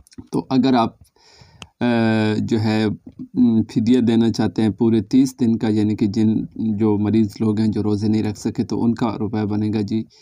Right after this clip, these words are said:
छियानवे सौ रुपये, ठीक है। तो इसका जो कफ़ारा बन रहा है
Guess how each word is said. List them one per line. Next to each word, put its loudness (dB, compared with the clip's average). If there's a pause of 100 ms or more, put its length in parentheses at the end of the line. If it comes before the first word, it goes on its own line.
(500)
छियानवे 2
सौ -4
रुपये, -6
ठीक -4
है। 0
तो -10
इसका -2
जो 0
कफ़ारा -2
बन 4
रहा 2
है 2